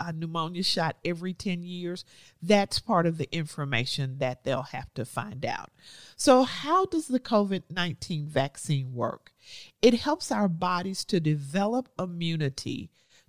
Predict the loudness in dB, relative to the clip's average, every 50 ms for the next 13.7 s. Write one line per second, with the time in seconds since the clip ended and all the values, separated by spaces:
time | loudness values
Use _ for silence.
0 | _ _ 0 4 6 6 6 6 4 2 2 2 0 0 2 2 2 2 0 0
1 | 0 0 -2 -4 -6 -12 -14 _ _ _ -20 _ _ _ 4 4 4 4 2 -4
2 | -10 -6 -2 -2 0 0 0 -2 -2 -2 -4 -4 -6 -10 -2 2 4 4 4 2
3 | -2 -4 -4 -4 -2 -2 -2 -2 -4 -8 -10 -6 -4 -2 -2 -2 -2 -4 -4 -6
4 | -8 -12 _ _ _ _ _ 2 2 2 0 -6 -4 _ 0 2 2 0 0 -2
5 | -2 -4 -4 -4 -8 -6 -4 -2 -2 -2 -2 -4 -8 -10 -8 -4 -4 -2 -2 -4
6 | -4 0 2 2 2 2 0 _ -6 -4 -4 -4 -4 -4 -4 -4 -4 -6 -8 -14
7 | -14 -14 -14 -14 -16 -16 -18 -20 _ _ _ _ _ _ _ _ -20 -20 -20 -20
8 | -20 _ _ _ 6 6 6 4 0 -2 2 4 4 4 4 0 -6 -8 0 2
9 | 2 2 2 0 -2 -2 0 2 4 4 6 6 4 2 -2 -4 -4 -6 -6 -4
10 | -4 -4 -4 -8 -10 -4 -2 0 2 4 4 4 2 0 -2 -4 -6 0 2 4
11 | 4 4 2 0 -4 _ -8 -6 -6 -6 -6 -6 -4 -2 0 0 0 0 0 -2
12 | -4 -8 -10 -12 -14 _ _ _ _ _ 4 4 4 4 4 0 0 2 2 2
13 | 0 -2 -4 -4 -2 0 0 2 0 -2 -4 -6 -10 -12